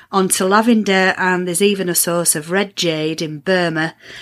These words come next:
but it depends on what other elements are present when the jade is being produced in the depths of the earth. Jade's always been a very strong protective vibrational stone, and it's been used in religious ceremonies worldwide, again, like I said, for millennia.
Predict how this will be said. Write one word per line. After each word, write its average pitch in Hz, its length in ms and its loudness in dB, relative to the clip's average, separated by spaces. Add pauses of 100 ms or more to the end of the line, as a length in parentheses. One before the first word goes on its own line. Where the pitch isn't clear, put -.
(280)
but 185 100 -2
it - 140 -2
depends 285 540 4
on 190 160 0
what 208 100 -6
other 220 260 0
elements 185 460 -2
are 175 40 -6
present 175 440 0
when 170 160 -2
the 165 80 -2
jade 175 340 4
is 165 180 -2
being 165 400 0
produced 165 600 0
in 156 340 -2
the 165 100 -4
depths - 440 -2
of 151 140 -6
the 156 180 -2
earth. 151 440 -4 (1120)
Jade's 302 320 4
always 302 420 6
been 226 300 4
a 202 40 2
very 208 300 4
strong 208 400 2
protective 196 640 -2
vibrational 175 760 0
stone, 165 560 0
and 180 220 -4
it's - 140 -4
been 196 240 -2
used 202 340 0
in 180 80 -2
religious 180 420 0
ceremonies 170 600 0
worldwide, 160 640 -2
again, 170 300 -2
like 156 200 -6
I 170 40 -4
said, 165 260 0
for 160 340 -6
millennia. 165 680 0